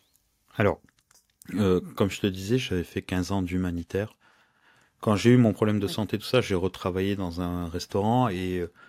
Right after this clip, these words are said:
Speaker 1: il s'est passé deux ans et j'ai repris une affaire familiale. Donc, c'est celle qu'on voit derrière moi, donc ce pressing.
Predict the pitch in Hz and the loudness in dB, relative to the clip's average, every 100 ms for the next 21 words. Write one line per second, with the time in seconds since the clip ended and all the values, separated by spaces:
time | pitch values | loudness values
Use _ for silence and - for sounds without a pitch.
0 | _ _ _ - - 101 98 - 104 101 | _ _ _ -8 -2 0 0 -2 -4 0
1 | 101 92 113 127 - _ _ _ _ _ | 0 2 0 -2 -10 _ _ _ _ _
2 | - 98 98 101 - 139 113 98 - 120 | -8 -2 0 0 0 2 2 0 -2 0
3 | 113 101 90 85 87 90 - - - 98 | 0 0 -2 -4 -6 -8 -10 -6 -4 -2
4 | 98 92 92 92 87 90 123 127 92 - | -2 -2 -2 -4 -4 -2 0 0 -4 -6
5 | 90 - 90 - 127 | -10 -4 -4 -2 -4